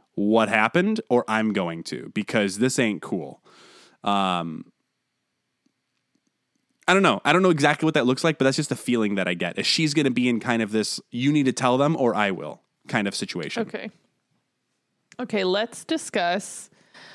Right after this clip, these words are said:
Speaker 2: what you see coming for Izzy's, um, medical career and also emotional state.
Speaker 1: Murder charges.
Speaker 2: Okay.
Speaker 1: Uh, no,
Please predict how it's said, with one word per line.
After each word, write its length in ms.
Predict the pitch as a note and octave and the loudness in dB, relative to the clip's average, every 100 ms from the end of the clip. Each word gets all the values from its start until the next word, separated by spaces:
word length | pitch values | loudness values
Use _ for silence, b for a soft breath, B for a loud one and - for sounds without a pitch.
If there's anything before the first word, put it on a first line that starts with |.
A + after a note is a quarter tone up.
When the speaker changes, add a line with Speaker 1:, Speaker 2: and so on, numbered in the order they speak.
| B B - | B B -4
Speaker 2:
what 280 | G#3 G#3+ F#3+ | 0 0 0
you 240 | G#3 A3+ | 0 0
see 320 | A3+ - G3 | -2 -2 -2
coming 460 | F#3+ F#3 E3 D#3+ F3 | 0 -2 -2 -2 -2
for 200 | - F3+ | -2 -2
Izzy's, 760 | - F3+ F3+ F3+ F3 F3 - - _ - | 0 -2 0 0 -2 -4 -10 -14 _ -4
um, 420 | F#3+ F3+ F3 F3 _ _ _ _ | -2 0 -2 -4 _ _ _ _
medical 480 | G3+ G3 G3 - F#3+ | -4 -2 -2 -2 -4
career 600 | F3+ F#3 E3+ E3+ E3+ E3 - | -2 -2 0 0 0 -2 -2
and 240 | F3 F3 | -4 -2
also 460 | - E3+ - E3+ C#3 | -2 -4 -2 -4 -2
emotional 600 | E3 D#3+ D#3 - D3+ C#3+ | -2 0 -2 -4 -4 -4
state. 440 | - - - - - - B B B B B - | -4 -4 -4 -8 -16 -20 B B B B B -2
Speaker 1:
Murder 380 | A2+ B2 A2+ | 2 4 4
charges. 580 | G2+ G#2 F#2+ F#2 F2 - - _ _ _ _ _ _ _ - B B B | 2 0 0 -2 -6 -10 -14 _ _ _ _ _ _ _ -20 B B B
Speaker 2:
Okay. 300 | - F#3+ E3 - _ _ _ _ _ _ _ _ _ - B B - | -18 -14 -14 -16 _ _ _ _ _ _ _ _ _ -20 B B 0
Speaker 1:
Uh, 720 | C3 C3 C3 B2+ B2+ B2+ B2+ - | 4 6 6 6 6 4 2 2
no, 300 | C#3 A#2 G2 | 2 2 0